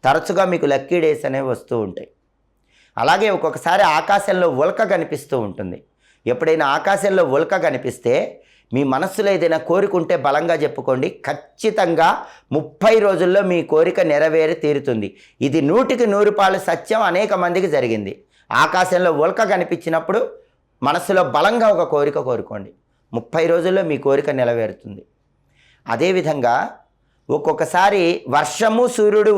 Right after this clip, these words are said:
ఒకేసారి కనిపిస్తూ ఉంటారు. ఎండలోనే వర్షం పడుతూ ఉంటుంది. అలాంటప్పుడు వర్షాన్ని, సూర్యుడిని మీరు ఒకేసారి చూశారనుకోండి, అది మీకు పాజిటివ్ వైబ్రేషన్ ఇస్తుంది. మీ పనులు సులభంగా పూర్తవుతాయి.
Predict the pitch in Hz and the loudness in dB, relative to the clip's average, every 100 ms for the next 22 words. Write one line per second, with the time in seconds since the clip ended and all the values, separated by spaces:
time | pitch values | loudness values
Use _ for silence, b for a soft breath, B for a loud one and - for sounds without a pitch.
0 | 175 226 226 220 202 175 170 165 - 160 | 2 0 0 0 0 -2 -4 -6 -4 -4
1 | 113 113 104 - _ _ _ _ - 123 | -2 -2 -4 -8 _ _ _ _ -4 -2
2 | 165 196 214 214 180 165 190 190 170 170 | 2 4 4 4 0 -2 -2 -2 -2 -2
3 | 160 113 110 98 - _ _ _ _ - | -2 -2 -6 -10 -12 _ _ _ _ -2
4 | 156 202 214 214 220 208 156 - 220 226 | 2 2 2 0 0 0 0 0 0 2
5 | 233 247 214 208 214 214 202 196 170 190 | 2 2 2 2 2 2 2 2 2 2
6 | 208 208 180 180 175 180 151 135 127 113 | 0 0 -2 -2 -4 -2 -2 -2 -4 -6
7 | 110 - - _ _ _ _ - 135 151 | -8 -14 -18 _ _ _ _ -4 -2 0
8 | 151 139 135 139 165 160 190 165 143 135 | 0 -2 -2 0 0 0 0 0 0 0
9 | 139 139 123 - 98 95 - _ _ _ | -2 -4 -8 -8 -10 -10 -14 _ _ _
10 | _ _ 120 143 147 151 170 151 147 143 | _ _ -4 -2 -2 -2 -2 0 0 -2
11 | 156 156 - 123 - 101 101 - | -2 -4 -2 -4 -2 -4 -6 -14